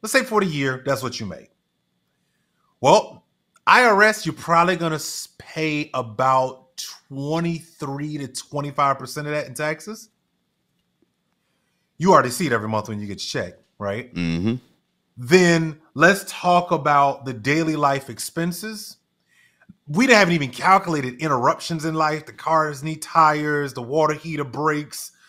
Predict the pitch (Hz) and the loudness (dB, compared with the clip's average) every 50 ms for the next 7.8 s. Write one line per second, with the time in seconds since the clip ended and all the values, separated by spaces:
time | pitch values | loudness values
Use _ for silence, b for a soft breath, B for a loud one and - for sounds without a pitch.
0 | b b b 123 143 143 139 156 156 156 156 - 160 202 190 - - - - 104 | b b b -2 -2 0 2 2 2 2 2 -2 -6 -6 -6 -6 -4 -2 -2 -2
1 | - - - 131 120 123 127 - b b b b b b - - - 202 185 180 | -2 -4 -4 -6 -4 -4 -6 -10 b b b b b b -10 -8 -6 -2 0 0
2 | 170 165 160 156 151 151 139 131 - - _ _ _ _ _ _ - - - 185 | 2 2 0 -2 -4 -6 -8 -10 -14 -16 _ _ _ _ _ _ -8 -2 -2 0
3 | 135 - - - - 131 127 170 180 151 123 104 - - - - - 190 190 185 | -2 -2 -6 -12 -12 -6 -2 -2 -2 -2 -2 -6 -8 -10 -12 -10 -6 -4 -2 0
4 | 180 170 165 165 165 160 135 127 143 - - 175 170 170 - 156 143 143 165 151 | 0 0 0 -2 -4 -6 -6 -10 -12 -8 -6 -4 -4 -4 -6 -8 -6 -4 -4 -4
5 | 127 110 - - - 160 165 160 156 165 151 139 123 110 104 147 170 170 - - | -4 -6 -8 -6 -2 -2 -2 -2 -2 -2 -2 -2 -2 -4 -4 -6 -6 -6 -8 -12
6 | - - 165 170 139 - - - 151 156 151 151 - 127 - 156 143 135 131 123 | -8 -4 -4 -4 -4 -4 -8 -6 -6 -6 -6 -6 -10 -10 -6 -2 -2 -2 -2 -2
7 | 127 131 131 127 120 120 113 113 107 98 101 110 107 104 101 | -4 -6 -4 -2 -4 -4 -4 -6 -8 -8 -8 -6 -6 -6 -6